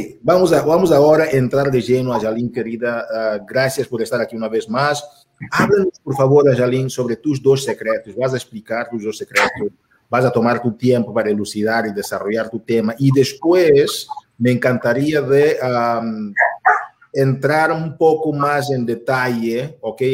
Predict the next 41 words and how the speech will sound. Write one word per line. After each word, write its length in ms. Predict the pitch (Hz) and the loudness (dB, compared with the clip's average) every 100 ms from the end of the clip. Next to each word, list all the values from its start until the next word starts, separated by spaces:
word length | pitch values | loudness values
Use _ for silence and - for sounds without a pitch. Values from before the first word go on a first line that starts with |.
| 113 | -2
Haciendo 320 | - 127 131 | -4 -4 -4
unas 220 | 127 127 | -4 -8
preguntas, 880 | _ 110 117 127 117 107 120 135 - | _ -6 -2 -2 -2 -4 -4 -6 -14
¿ok? 160 | 95 - 113 135 - _ - - | -16 -6 -6 -6 -10 _ -20 -4
Para 260 | 117 117 | -2 0
conocer, 600 | 120 117 110 - 131 131 - | 0 2 2 2 0 0 -2
ah, 600 | 120 113 113 110 110 - _ _ _ _ - - - - - | -2 2 2 2 -2 -10 _ _ _ _ 0 0 2 2 2
algunas 420 | 123 127 156 160 | 2 0 0 -2
perspectivas 1120 | - 135 - - 117 - 175 156 131 131 - | 0 -2 -2 -4 -4 -2 -2 2 4 2 0
de 200 | 110 120 | -2 -2
este 200 | 127 - | -4 -4
gran, 480 | 113 120 123 123 123 110 | -2 0 0 0 -2 -4
ah, 460 | 107 104 101 98 - _ _ - | -2 -2 -2 -6 -14 _ _ -14
de 140 | 117 110 | -2 2
tus 200 | 147 139 | 2 4
secretos 580 | 127 - 123 123 120 - | 2 2 0 0 -4 -4
para 360 | 120 113 107 120 | 0 0 -2 -4
balancear 720 | 113 113 113 107 127 123 - | -2 0 -2 -2 -2 -2 -2
todo 200 | 123 127 | 2 4
lo 120 | 120 | 2
que 100 | 113 | 0
tú 220 | - 113 | 0 2
haces 400 | 117 117 123 104 | 2 0 -2 -6
y 60 | 104 | -8
tus 200 | 117 110 | -8 -8
estrategias 640 | 101 101 107 113 110 110 | -6 -8 -4 -4 -2 -4
en 80 | 104 | -2
las 120 | 101 | -4
redes 300 | 101 110 107 | -2 -2 -2
sociales 1000 | - - 127 113 104 101 101 - - - - | -6 -4 0 0 0 -2 -6 -8 -18 -20 -14
y 80 | 107 | -2
cómo 300 | 123 117 113 | 2 2 2
te 100 | 107 | -2
proyectas 840 | - 98 101 123 117 - 110 107 | -2 -4 -2 -2 -2 -2 -2 -2
como 200 | 110 104 | -4 -4
empresaria, 600 | 98 98 - 113 113 110 | -6 -8 -4 -2 0 0
como 200 | 104 98 | -2 -4
sem-, 420 | - 120 120 120 | -2 0 0 -2
siempre 500 | - 120 120 117 110 | -4 0 2 2 0
muy 180 | 107 110 | 0 -2
profesional, 720 | - 98 101 - 101 107 113 | -4 -4 -4 -4 -4 -2 -4